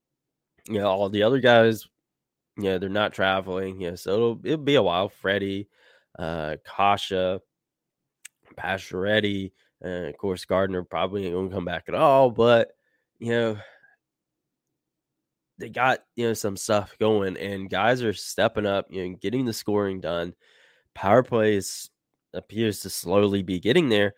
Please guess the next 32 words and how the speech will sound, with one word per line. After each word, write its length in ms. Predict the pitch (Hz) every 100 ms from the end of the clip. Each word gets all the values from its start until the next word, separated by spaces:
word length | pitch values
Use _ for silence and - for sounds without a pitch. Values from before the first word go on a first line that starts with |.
| _ _ _ _
And, 520 | 127 123 120 117 113 - _ _ _ _ _ _ _ _ _ _ _ _ _ _ _
you 100 | 127
know, 100 | 117
I 140 | 92 110
think, 260 | 131 117
uh, 120 | 113
really 520 | 107 107 117 139 147 135
the 200 | 110 - -
only 420 | 117 143 135 -
issue, 340 | 110 143 -
you 160 | 117 107
know, 120 | 101
I 80 | 95
had 320 | 104 104 98
with 200 | 98 95
this 240 | 92 90 -
game 560 | 135 180 156 131 120
was, 560 | 110 117 117 117 113 - _ _ _ _ _ _ _ _ _
you 160 | 135 123
know, 220 | 120 113 - _ _ _ _ _ _ -
obviously 400 | 90 120 117 120
that 140 | 113
first 300 | - 110 -
period 300 | 110 107 107
of 140 | 98 95
them, 440 | 101 101 98 95 _ _
you 80 | 107
know, 80 | 98
not 340 | 92 87 98 110
being 160 | 107
able 120 | 104 101
to 220 | 95